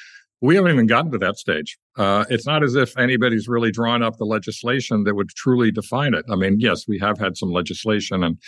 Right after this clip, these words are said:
there are efforts at that, but there hasn't been a vigorous debate publicly and within Congress and, and other areas of the federal government over, you know, who qualifies as a journalist, what is a news organization, which ones would qualify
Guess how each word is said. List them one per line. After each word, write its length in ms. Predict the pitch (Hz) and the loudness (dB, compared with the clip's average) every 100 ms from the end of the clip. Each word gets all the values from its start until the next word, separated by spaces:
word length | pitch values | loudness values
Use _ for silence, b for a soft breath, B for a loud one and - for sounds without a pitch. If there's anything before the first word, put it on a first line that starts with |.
| B B B | B B B
there 120 | 107 90 | -2 0
are 60 | |
efforts 340 | 98 - 98 101 | 0 -2 -2 -4
at 140 | - | -2
that, 220 | 92 87 | 0 0
but 80 | - | 0
there 160 | 107 101 | 0 2
hasn't 360 | 131 139 120 | 2 0 0
been 140 | 110 92 | 0 -2
a 60 | |
vigorous 440 | 87 98 92 90 - | -2 -4 -2 -4 -6
debate 500 | 87 80 80 110 165 _ _ _ _ | -8 -2 0 0 -4 _ _ _ _
publicly 760 | 92 85 113 - 123 127 123 113 | -4 0 -2 -2 -2 0 2 0
and 300 | 101 90 92 - 110 | 0 -4 -8 -12 -4
within 540 | 92 92 98 98 95 | -2 2 2 0 -2
Congress 580 | - 113 123 131 131 - | -2 -2 0 0 -2 -2
and, 320 | 101 87 85 85 - - | -4 -2 -4 -8 -18 -10
and 420 | 92 87 85 85 | -4 -2 -2 -4
other 400 | - 98 104 101 101 B B B _ _ | -2 0 0 -2 -4 B B B _ _
areas 280 | 117 104 104 | -2 0 0
of 80 | 98 | -2
the 60 | 98 | -4
federal 280 | 104 101 | -2 -2
government 540 | 98 101 110 120 117 113 | -2 -2 0 0 0 -2
over, 480 | 95 90 92 85 82 _ b b _ _ _ - | -4 -2 -2 -2 -4 _ b b _ _ _ -6
you 80 | |
know, 100 | 80 | -4
who 140 | 78 98 | -2 -2
qualifies 520 | 113 104 110 113 113 | 0 2 2 0 0
as 80 | 127 | -2
a 80 | 127 | 0
journalist, 640 | 143 139 110 92 90 - | 0 0 0 -2 -4 -6
what 180 | 82 90 | -2 0
is 100 | 101 | 2
a 60 | 123 | 2
news 200 | 131 123 | 2 2
organization, 920 | 110 104 95 92 90 90 - 80 80 | 2 0 -2 -4 -6 -6 -6 -4 -2
which 200 | 90 - | -2 2
ones 220 | 110 104 | 2 2
would 140 | 110 | 0
qualify 580 | - 110 117 110 107 110 | 0 0 0 0 0 0